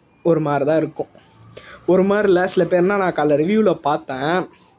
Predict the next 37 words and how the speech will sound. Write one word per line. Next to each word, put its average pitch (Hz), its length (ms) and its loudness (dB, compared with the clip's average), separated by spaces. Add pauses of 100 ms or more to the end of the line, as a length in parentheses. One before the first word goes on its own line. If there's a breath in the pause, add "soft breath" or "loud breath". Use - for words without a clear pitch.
(160)
நான் 165 280 -6
தூங்கிட்டேன் 277 400 0
bro, 165 200 -2 (240)
படம் 185 240 0
நல்லா 170 200 0
இல்ல 151 140 -4
bro" - 200 -12 (440 soft breath)
அப்படின்ற 156 380 0
மாதிரிலாம் 165 300 -4
கேட்டாங்க. 147 240 -2
ஏன்னா 165 260 -2
அவங்க, 160 360 0
அவங்கவங்க 175 440 2
decision, 175 280 0
நம்ம 175 220 0
அவங்க 151 200 0
டிசிஷனை 185 340 0
தப்புன்னு 170 180 -4
சொல்ல 160 160 2
முடியாதுல்ல, 147 360 0
அவங்கவங்க 160 340 0
கண்ணோட்டத்துக்கு 170 500 -2
தானே 147 160 -4
அவங்க 147 180 -2 (120)
சொன்னாங்க, 139 220 -6 (480 loud breath)
அதையும் 165 240 2
நம்ம 160 140 2
எதுக்க 156 140 2
விட 160 200 2
முடியாதுல்ல. 143 500 -4
நானும் 180 260 -2
பார்த்தேன், 147 360 -6
படம் 185 220 0
ரொம்ப 180 240 0 (120)
ஸ்லோவா 180 580 2
ஸ்மூத்தா 196 340 -2
போகுது. 143 280 -4